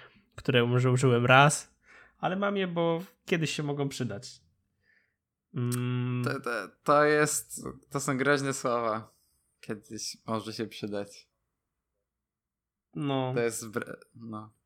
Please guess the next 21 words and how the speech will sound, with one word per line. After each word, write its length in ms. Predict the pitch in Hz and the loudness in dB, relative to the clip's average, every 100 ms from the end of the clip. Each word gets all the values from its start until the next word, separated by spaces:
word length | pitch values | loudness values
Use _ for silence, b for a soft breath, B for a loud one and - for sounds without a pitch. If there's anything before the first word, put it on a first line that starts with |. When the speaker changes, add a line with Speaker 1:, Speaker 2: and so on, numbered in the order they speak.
| _ - | _ -4
Speaker 2:
Wła-, 280 | 120 117 | 0 2
właśnie 300 | 127 135 - | 2 2 2
ten 200 | 120 135 | -2 2
minimalizm 560 | 143 147 143 147 131 113 | 2 4 4 4 0 -2
dużo 240 | 135 131 | -2 0
mnie 120 | 120 120 | -2 -2
takich 320 | 127 123 107 | -2 -2 -4
rzeczy 560 | 113 110 107 104 113 - | -4 -4 -6 -8 -10 -12
uczy 540 | 110 - 107 104 107 - | -12 -8 -6 -6 -8 -10
i, 340 | 101 101 101 _ b b b b b b b b - - | -8 -10 -14 _ b b b b b b b b -20 -14
mm, 800 | 104 104 104 104 104 104 107 123 _ | -12 -12 -14 -12 -12 -12 -12 -14 _
to 120 | - 123 | -12 -2
też 340 | 139 135 135 | 2 2 2
się 140 | 139 | -2
to 140 | 131 127 | -2 0
bardzo 240 | 135 123 | 0 0
wykorzystuję 420 | 120 120 110 123 | -8 -10 -6 -2
właśnie 200 | 110 113 | -2 -2
potem 220 | 107 110 107 | -6 -6 -4
przy 120 | 107 | -6
aplikacjach. 480 | - - 107 110 | -6 -10 -8 -8